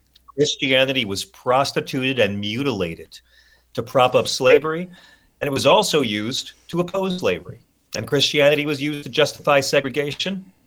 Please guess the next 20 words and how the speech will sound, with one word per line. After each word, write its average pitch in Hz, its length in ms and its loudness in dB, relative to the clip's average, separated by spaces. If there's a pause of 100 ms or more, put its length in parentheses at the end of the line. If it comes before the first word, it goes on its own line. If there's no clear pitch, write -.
(200)
and 113 80 0
it 127 60 -4
was 123 140 -4
used 135 160 -2
to 143 80 -2
oppose 135 360 -2
segregation. 107 640 -4
It 87 60 -12
was 98 180 -10
used 120 180 -6
to 117 60 -10
justify 127 460 -2
homophobia 139 1000 -2
and 101 140 -16
cruelty 139 400 -2
and 120 80 0
exclusion 131 540 -4
to 113 60 -12
transgender 113 680 -4
people. 156 420 -4